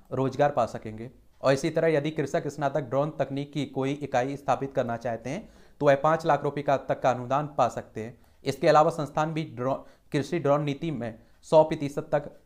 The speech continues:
अनुदान प्राप्त कर सकते हैं। और तोमर ने यह भी कहा है कि ग्रामीण क्षेत्रों के लोगों को मकान का मालिकाना हक दिलाने में ड्रोन तकनीक महत्वपूर्ण भूमिका निभा रही है। इसी तरह टिड्डी दल के आक्रमण को असफल करने में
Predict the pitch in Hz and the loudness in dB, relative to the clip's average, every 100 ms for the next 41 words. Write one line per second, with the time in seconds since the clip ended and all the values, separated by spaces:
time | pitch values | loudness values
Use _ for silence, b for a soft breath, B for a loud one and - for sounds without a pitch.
0 | - 131 127 135 147 139 120 - 117 117 | -4 -2 2 2 2 0 -2 -2 -6 -6
1 | - 117 120 - _ b b - 127 127 | -10 -10 -12 -14 _ b b 2 2 6
2 | 165 170 170 165 170 156 170 165 139 139 | 6 6 4 0 2 6 6 4 2 2
3 | 147 170 170 160 165 170 165 - 151 139 | 2 0 -4 -2 0 0 -2 -4 -2 0
4 | 160 143 117 - 131 - 143 175 202 b | 0 -2 -4 -2 -2 2 2 2 -2 b
5 | b b b _ - 160 147 143 143 147 | b b b _ 2 6 8 8 4 4
6 | 160 160 170 151 151 - _ - 143 139 | 4 4 4 2 0 -4 _ -4 2 4
7 | 147 156 156 156 139 110 135 139 165 113 | 4 2 0 -2 -4 -4 0 2 0 -2
8 | - 139 - 147 180 b b - 123 143 | 0 0 0 -6 -6 b b -10 0 2
9 | 156 - 180 135 139 135 131 110 110 107 | 0 -2 -4 -2 -2 0 0 -2 -4 -6
10 | 110 131 - - 139 156 156 143 143 - | -8 -10 -10 -6 -4 -2 0 0 0 -6
11 | 131 123 156 143 143 135 123 143 143 143 | -4 -2 2 2 2 0 0 -4 -4 -2
12 | 117 123 - 151 151 147 131 131 147 190 | 0 -2 -2 -4 -2 -2 -4 -4 -8 -10